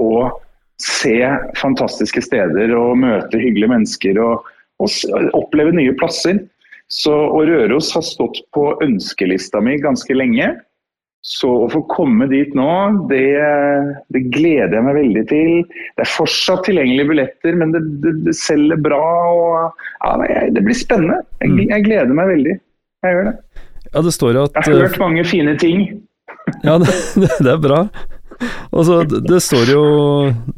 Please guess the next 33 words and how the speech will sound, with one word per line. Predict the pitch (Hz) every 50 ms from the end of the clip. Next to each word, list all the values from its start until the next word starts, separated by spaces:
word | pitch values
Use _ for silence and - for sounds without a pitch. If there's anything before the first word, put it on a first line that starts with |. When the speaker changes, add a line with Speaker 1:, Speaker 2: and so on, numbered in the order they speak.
| - - - -
Speaker 2:
apropos | 131 127 - 127 110 98 123 123
at | 117
du | 131 127
nevnte | 127 117 101 - 117
billetter, | 113 113 104 87 - - - 147 147
det | 135 127 139 139
står: | - 135 131 131
"Bestill | 135 143 - - 127 120 127
billetter | 131 123 - - - - 110
før | - 127 117 120
de | 113
går | 113 113 110 101
opp | 95 - 117
i | 113
røyk." | 113 123 143 160 - - - - - 113
Dere | - - - - 123 113 104
har | 87
ikke, | - 135 139 143 143 131 131 131 127 123 117 - -
Speaker 1:
Yes. | - - 90 - -
Speaker 2:
tryll-, | 135 135 107 - -
du | 104 123
har | 113 107
ikke | 117 -
tryllet | 135 139 110 98 92 92
bort | 101 107 - -
dem | 98 107 120 127
ennå? | 131 127 127 131 156 170 - - - - _ _ _ _ _ _ _ _ _ _ _ _ _ _ _ -
Ikke | - - - - 143
alle, | 139 120 110
i | 151
hvert | 165 117 -
fall. | 104 90 87
Speaker 1:
Nei, | 98 98 107 156 175 208 233 220 190